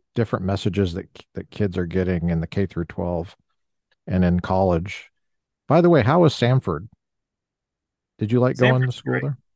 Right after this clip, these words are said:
Speaker 2: I enjoyed going to Samford, and I will say, um, even since I've graduated, I think it's even gotten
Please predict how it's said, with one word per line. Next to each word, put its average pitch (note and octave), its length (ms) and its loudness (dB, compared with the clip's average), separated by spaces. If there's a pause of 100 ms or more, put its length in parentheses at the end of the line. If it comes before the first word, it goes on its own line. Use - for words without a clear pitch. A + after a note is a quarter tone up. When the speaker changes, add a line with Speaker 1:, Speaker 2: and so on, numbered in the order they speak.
(160)
Speaker 2:
I C#3+ 120 -2
enjoyed C3+ 380 2
going C3+ 160 2
to B2+ 60 -2
Samford, B2 580 -6
and A2 100 -8
I A#2 120 0
will A#2 140 -4
say, A2 600 -2 (540)
um, G2+ 680 -10
even B2 460 0
since A2+ 180 -8
I've A2 220 -6
graduated, A2 500 -4
I G#2 80 -8
think G2+ 140 -14
it's - 100 -20
even G2+ 180 -12
gotten F#2 300 -18